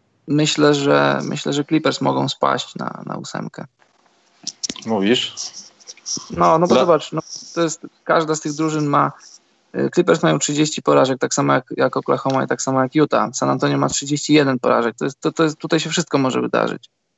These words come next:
Speaker 1: A jeśli będą grać w obrębie samych siebie, czego nie wiem, bo, no, <laughs> nie mogę pamiętać wszystkich drużyn kalendarzy, no, ale tak z te-, z tej, z tej czwórki Cl-, Clippers wyglądają mi na najsłabszą drużynę. Z tej czwórki.
Speaker 2: E,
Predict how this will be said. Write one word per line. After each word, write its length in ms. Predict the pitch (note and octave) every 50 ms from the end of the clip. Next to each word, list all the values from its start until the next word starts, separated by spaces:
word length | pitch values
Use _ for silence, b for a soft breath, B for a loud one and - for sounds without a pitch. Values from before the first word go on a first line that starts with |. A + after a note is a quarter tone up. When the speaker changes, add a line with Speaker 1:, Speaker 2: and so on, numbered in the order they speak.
| -
Speaker 1:
A 80 | - C#3
jeśli 200 | C#3 - - D3
będą 220 | D3 D3+ D3+ D3
grać 180 | C#3+ D3+ D#3 C#3+
w 40 | C#3+
obrębie 340 | C#3+ C3+ C#3+ C#3+ C#3+ C#3+
samych 280 | C#3 - D3 C#3+ C#3+ C3+
siebie, 320 | - D3 C#3 C#3+ C#3 C#3+ D#3 _ B B B B B B B B -
czego 180 | - D3 D#3
nie 180 | D#3 D3+ D3 C#3
wiem, 280 | C3 C3+ C3+ C#3+ C#3+ C3
bo, 280 | C#3+ C3+ C3+ C3+ C3
no, 240 | - C3 B2+ B2+ B2+ - - -
<laughs> 180 | C#3 - -
nie 80 | - C#3
mogę 220 | C#3+ C#3+ C#3+ D3
pamiętać 360 | - C#3 C#3+ C3+ C3 B2+ B2 -
wszystkich 320 | - - - - C#3 C3
drużyn 280 | D3 C#3 C3 B2+ B2+ B2
kalendarzy, 560 | - B2+ C3 C3 B2+ B2 A#2+ B2 B2+ C#3+ D#3 _ _ _ _ _ _ _ _ _ _ _ _ _ _ _ _ - - - - - - - -
no, 300 | - C#3+ D3 D3+ D3+ -
ale 340 | - - D#3 D#3+ D#3+ D#3+ D3+
tak 220 | - D#3+ D3+ -
z 40 | -
te-, 200 | - E3 C#3+ -
z 60 | -
tej, 220 | - E3 E3 D#3+ -
z 80 | - -
tej 120 | - E3
czwórki 400 | D#3 - - F3+ F3 E3+ - E3
Cl-, 280 | - - F3 - D3+ D3+ - _ _
Clippers 280 | - E3+ D#3+ - D#3 D3
wyglądają 460 | D3 D3+ D3+ D#3 D3+ D3+ D3 D3+ D3+
mi 140 | D3+ D3+ D3+
na 100 | D3+ D3+
najsłabszą 640 | D3 D3 D3 D3 D3 - D#3+ D3 C#3+ - C3 C3 B2
drużynę. 320 | A#2+ _ B2+ B2+ - - - _ _ _
Z 80 | - -
tej 140 | - D3+ C#3+
czwórki. 440 | - - D3 C3 C3+ - - - - _ _ _ _ _ _ _ _ _ _ _ _ _ _ _ B B B B B B B B _ -
Speaker 2:
E, 200 | B2+ B2 A2+ A2